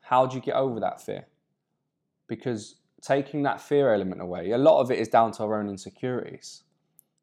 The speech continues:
And a lot of those insecurities are either projected from us by our parents because of their own insecurities, their expectations when they, when you were growing up, of they, what, of what they wanted you to become, or what you think other people perceive you to be.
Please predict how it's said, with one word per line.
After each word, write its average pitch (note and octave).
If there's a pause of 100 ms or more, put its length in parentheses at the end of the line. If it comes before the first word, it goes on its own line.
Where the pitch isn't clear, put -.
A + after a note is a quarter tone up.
(1000)
And A#2
a -
lot C3
of -
those B2
insecurities A2
are G#2+
either G#2+
projected -
from A2
us G#2
by G#2+
our G2
parents G#2
because G#2
of G2
their G#2
own A#2
insecurities, F#2+
their A2
expectations G2
when G2
they, A#2
when G2+
you B2
were A2
growing E2
up, G2
of F#2+
they, G#2+
what, A2
of G2
what G2+
they G#2+
wanted G2+
you F2+
to -
become, - (1800)
or C3
what C3+
you C#3
think C3
other B2
people A#2
perceive A#2 (600)
you G#2+
to G2+
be. F2+